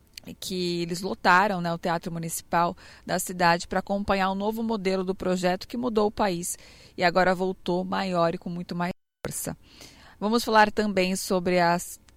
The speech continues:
as questões, né, os desdobramentos, a repercussão das vendas de joias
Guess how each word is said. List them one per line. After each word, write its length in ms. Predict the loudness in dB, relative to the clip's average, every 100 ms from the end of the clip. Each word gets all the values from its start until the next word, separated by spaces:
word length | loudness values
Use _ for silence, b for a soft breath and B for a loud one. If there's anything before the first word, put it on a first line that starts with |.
| -6
as 240 | -6 -6
questões, 680 | -8 -8 -4 -2 0 -2 -2
né, 360 | -2 0 0 0
os 300 | -2 -6 -4
desdobramentos, 1080 | -2 -2 -2 -2 -2 -2 -4 -4 -4 -2 -2
a 40 |
repercussão 920 | -2 -2 -4 -4 -6 -4 4 4 4 -4 B B B B B
das 380 | -2 2 2 0
vendas 560 | -2 -2 0 -2 -4 -4
de 120 | -6
joias 680 | -2 2 4 2 0 -4